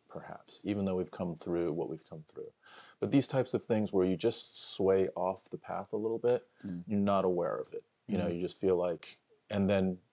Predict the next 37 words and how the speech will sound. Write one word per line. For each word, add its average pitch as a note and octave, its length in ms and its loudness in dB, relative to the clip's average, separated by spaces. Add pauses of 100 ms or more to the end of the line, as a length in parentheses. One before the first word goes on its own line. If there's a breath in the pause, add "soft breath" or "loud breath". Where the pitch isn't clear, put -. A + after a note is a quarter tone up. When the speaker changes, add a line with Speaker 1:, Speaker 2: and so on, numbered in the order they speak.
(140)
Speaker 1:
at F#2 120 0
some G2+ 240 -2
point F#2 440 -2
down F2+ 180 -6
the F2 80 -4
road, - 300 -2
you're E2+ 80 -6
just D#2+ 240 -10
like, D#2 160 -6
"Holy E2+ 400 -2
fuck, - 320 -6
who F#2+ 160 -6
have E2 180 -10
I D#2 120 -8
been F2 320 -6
for D#2 260 -2
Speaker 2:
Mm. G2 140 -8
Speaker 1:
X F#2 240 -6
amount E2 220 -6
of D#2+ 60 -12
time?" E2 320 -10
And E2 80 -8
I D#2+ 40 -8
think F#2 200 -6
that F2 160 0
X F#2+ 220 -6
amount F2 200 -2
of D#2+ 60 -6
time, E2+ 400 -8 (1300)
um, F2 420 0 (260)
ideally F2+ 460 2
should - 240 -6
be E2+ 140 0
as D#2+ 120 -2
small E2+ 480 -4 (400)
a, F#2 120 -2 (120)
a, - 100 -4